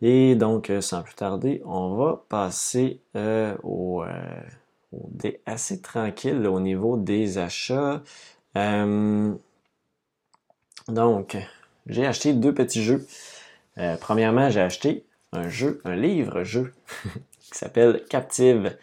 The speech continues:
Captive, en fait, c'est un jeu, c'est une B D dont vous êtes le héros. Euh, vous avez à avo-,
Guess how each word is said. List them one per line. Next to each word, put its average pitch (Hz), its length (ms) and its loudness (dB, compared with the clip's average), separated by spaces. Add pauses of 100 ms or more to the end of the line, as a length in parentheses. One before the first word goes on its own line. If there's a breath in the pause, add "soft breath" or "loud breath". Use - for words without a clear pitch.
(460 loud breath)
Captive, 117 500 2
en 98 140 2
fait, 123 320 2
c'est 135 400 -2
un 98 220 0
jeu, 117 320 2
c'est - 260 -4
une 98 320 0
B 123 240 6
D 120 260 2
dont 113 280 2
vous 101 320 -4
êtes 117 200 -2
le 101 320 0
héros. 104 360 0 (440 loud breath)
Euh, 90 260 -2
vous 117 220 -2
avez 101 320 0
à 87 120 0
avo-, 92 220 -8